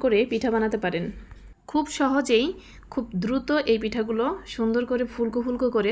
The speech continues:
তৈরি করে নিতে পারবেন। আপনাদের বোঝার সুবিধার্থে আমি আরও কিছু পিঠা আপনাদেরকে বানিয়ে দেখাচ্ছি। তার জন্য গরম তেলে আমি আবারও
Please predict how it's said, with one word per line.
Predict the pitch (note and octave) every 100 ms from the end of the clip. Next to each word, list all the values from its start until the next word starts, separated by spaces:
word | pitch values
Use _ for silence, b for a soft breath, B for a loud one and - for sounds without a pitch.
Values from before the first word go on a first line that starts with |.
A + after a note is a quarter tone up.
| C4+
তৈরি | A3 G#3
করে | G#3+ G3+
নিতে | F#3+ F#3
পারবেন। | G3 G#3+ G#3+ A3 - - - - - - - - - - - A3+
আপনাদের | B3+ C#4 D4+ B3
বোঝার | B3 C#4 C#4+
সুবিধার্থে | C#4 C4+ C4 B3+ A3 A3 G#3+
আমি | G#3+ C4 B B B A#3+
আরও | B3+ C#4+
কিছু | C#4+ C#4 C#4
পিঠা | A#3 A3 A3 C4+ - -
আপনাদেরকে | G#3+ G#3 G#3 G#3 A3
বানিয়ে | G#3 G#3+ A3
দেখাচ্ছি। | G3+ G3+ - - C4+ - B B B
তার | A#3+ B3
জন্য | C#4 D4 D4 A3+
গরম | G#3+ A3+ A3+
তেলে | G#3 A#3 A#3+
আমি | G#3 A#3+ G#3
আবারও | G#3 A3+ B3+